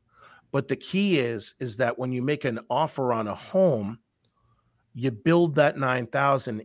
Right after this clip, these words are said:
into the sales price, so the seller's giving it to you back as a credit. So if I'm gonna offer five hundred thousand dollars on a home, it's five hundred thousand with a non-, nine thousand dollar seller credit towards,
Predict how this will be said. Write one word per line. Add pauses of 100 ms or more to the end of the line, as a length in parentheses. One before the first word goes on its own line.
into
the
sales
price,
so
the
seller's
giving
it
to
you
back
as
a
credit. (720)
So (200)
if
I'm
gonna
offer (200)
five
hundred
thousand
dollars
on
a
home,
it's
five
hundred
thousand
with
a
non-,
nine
thousand
dollar
seller
credit
towards,